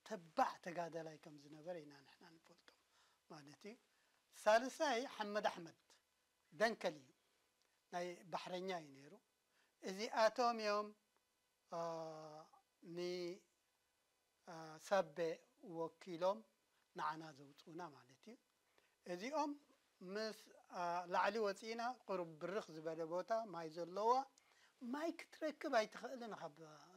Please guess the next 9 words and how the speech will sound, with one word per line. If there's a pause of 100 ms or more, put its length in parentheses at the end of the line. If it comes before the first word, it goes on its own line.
ኣብ
ደንካልያ (480)
ማይ
ዘለዋ
ቦታ (100)
ንኸይድ። (680)
ኣብኣ (1200)
መን
ይመፁ?